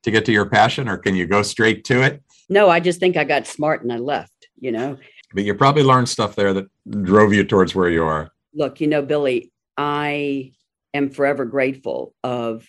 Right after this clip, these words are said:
Speaker 2: having been there because I learned so much, sales, marketing,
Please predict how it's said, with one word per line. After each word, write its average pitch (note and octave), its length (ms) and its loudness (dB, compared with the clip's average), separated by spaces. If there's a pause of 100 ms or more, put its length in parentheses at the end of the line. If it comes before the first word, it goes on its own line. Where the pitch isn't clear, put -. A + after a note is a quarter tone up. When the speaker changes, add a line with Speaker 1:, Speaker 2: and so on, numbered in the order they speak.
(100)
Speaker 2:
having B2+ 400 -4
been A#2+ 240 -2
there D#2 380 -10 (600)
because C3 320 -6
I C3 140 0
learned B2+ 680 0
so - 340 -2
much, C3+ 540 -4
sales, C#3+ 680 0
marketing, C3 760 -4